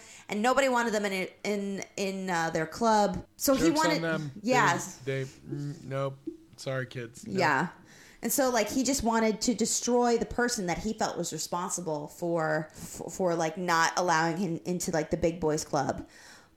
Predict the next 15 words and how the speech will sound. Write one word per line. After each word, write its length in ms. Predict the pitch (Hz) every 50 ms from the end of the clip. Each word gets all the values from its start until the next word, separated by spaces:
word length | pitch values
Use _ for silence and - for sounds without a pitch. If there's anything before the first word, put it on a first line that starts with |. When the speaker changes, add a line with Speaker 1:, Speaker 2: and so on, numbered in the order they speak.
| -
Speaker 1:
Like, 120 | - 131 -
he's 340 | 87 90 - 233 190 -
just 200 | - 240 240 -
giving 220 | - 247 - 233 226
me, 100 | 208 185
like, 160 | 175 151 -
syndrome 680 | - - - - - 311 311 311 302 240 285 294 277 269
energy. 840 | 247 - 254 254 262 254 220 - 240 247 254 240 247 247 247 240 233
Like, 180 | 208 214 208
he's 200 | 208 - 247 -
just, 220 | - 254 269 269 -
like, 200 | 269 254 233 -
giving 260 | 247 240 233 247 233
me, 100 | 240 233
like, 180 | 214 196 180